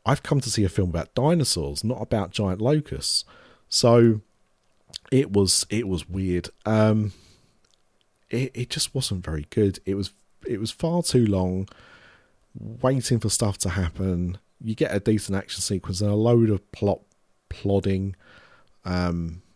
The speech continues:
you know, the, the big kind of, um, ace up its sleeve was the fact that it was bringing back,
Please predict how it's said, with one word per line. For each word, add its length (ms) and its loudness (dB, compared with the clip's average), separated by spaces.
you 140 -2
know, 80 2
the, 80 -2
the 180 -2
big 400 0
kind 320 -2
of, 340 -2
um, 540 0
ace 480 -2
up 180 -6
its 140 -8
sleeve 520 0
was 140 -4
the 60 -8
fact 300 -8
that 100 -6
it 80 -8
was 100 -8
bringing 340 -4
back, 340 -6